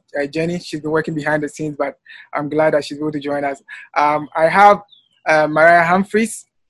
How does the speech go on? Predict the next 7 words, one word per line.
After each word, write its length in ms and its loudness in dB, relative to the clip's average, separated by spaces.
Uh, 380 2
Mariah 320 4
Humphreys 720 -4
is 180 -6
a 220 2
Truett 460 2
graduate, 560 4